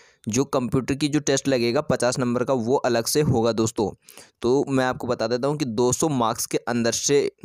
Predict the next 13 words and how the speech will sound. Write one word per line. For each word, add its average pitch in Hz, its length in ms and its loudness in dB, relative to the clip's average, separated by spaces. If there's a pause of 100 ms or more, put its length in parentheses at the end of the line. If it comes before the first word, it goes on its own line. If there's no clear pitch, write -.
(260)
आपको 120 440 0
कितने 131 320 -4
नंबर 120 300 0
लाने 113 320 2
हैं, 131 320 -2
और 131 260 2
ये 127 260 2 (120)
आज 113 220 0
के 139 120 -4
दिन 139 180 -4
जो 139 80 0
आंसर 117 380 -2
की 139 240 -4